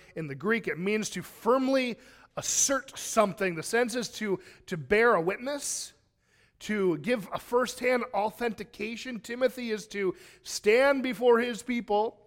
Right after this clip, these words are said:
as one who stands before God, giving him the charge. In the context here, thinking of, of pastors and pastoral ministry, this is a pastor's responsibility.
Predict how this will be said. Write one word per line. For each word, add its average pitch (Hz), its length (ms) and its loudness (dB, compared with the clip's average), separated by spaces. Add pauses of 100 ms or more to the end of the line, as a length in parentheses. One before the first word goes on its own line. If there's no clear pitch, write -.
(400)
as 196 180 4
one 220 140 4
who 226 140 2
stands 254 500 4
before 240 560 4
God, 208 500 4
giving 262 440 0
him 226 400 2
the 185 180 6
charge. 185 1000 -4 (1900)
In 165 40 -8
the 156 60 -6
context 202 560 -2
here, 190 160 2
thinking 185 340 -8
of, 156 140 -2 (240)
of 135 60 -14 (180)
pastors 190 640 -2
and 170 100 -8
pastoral 180 600 -2
ministry, 170 520 -4
this 170 220 -8
is 170 80 -10
a 160 60 -10
pastor's 165 500 -8
responsibility. 175 800 -4